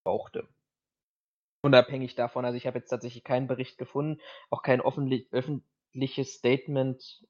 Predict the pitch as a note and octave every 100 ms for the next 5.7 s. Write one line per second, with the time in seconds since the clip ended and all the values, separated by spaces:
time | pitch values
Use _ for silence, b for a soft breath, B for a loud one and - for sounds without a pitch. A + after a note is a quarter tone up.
0 | _ - C3 - C#3+ B2+ - C#3 D#3 C#3+
1 | D3 C3+ A#2+ B2 A#2+ - C#3 C#3 C3 B2+
2 | C3 B2 - _ _ _ _ _ _ _
3 | _ _ _ _ _ _ _ _ A#2+ -
4 | A#2+ B2 B2+ A#2 A#2 A2+ - A2 A2+ G#2
5 | G2+ A2+ A#2+ A#2 A2 G#2+